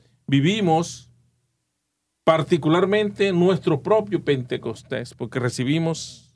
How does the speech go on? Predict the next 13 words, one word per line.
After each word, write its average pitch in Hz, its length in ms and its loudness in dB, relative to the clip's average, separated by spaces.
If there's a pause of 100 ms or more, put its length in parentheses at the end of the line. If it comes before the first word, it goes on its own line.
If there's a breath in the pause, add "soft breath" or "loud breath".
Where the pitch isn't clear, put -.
(200)
el 127 140 -4
Espíritu 139 440 -2
Santo 131 440 -6
conscientemente. 113 1200 -8 (600)
Ya 156 160 2
habíamos 196 380 0
tenido 165 420 -2
un, 139 280 -4
un 151 240 -6
contacto 143 680 -2
en 120 80 -6
el 117 100 -6
bautismo, 117 680 -8